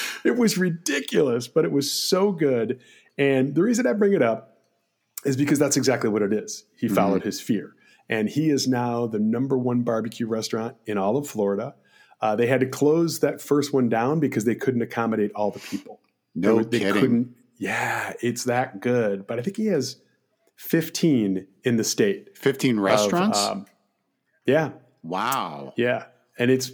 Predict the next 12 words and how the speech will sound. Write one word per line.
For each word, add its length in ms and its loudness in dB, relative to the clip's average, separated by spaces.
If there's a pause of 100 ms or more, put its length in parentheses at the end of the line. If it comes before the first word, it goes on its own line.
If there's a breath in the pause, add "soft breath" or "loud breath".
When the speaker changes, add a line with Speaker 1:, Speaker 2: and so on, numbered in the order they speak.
Speaker 1:
it's 440 0
without 600 2
question 360 2
the 60 2
best 240 0
barbecue 760 -2
I, 240 -2
I 40 2
think 180 -2
I've 160 0
ever 180 0
had, 340 -2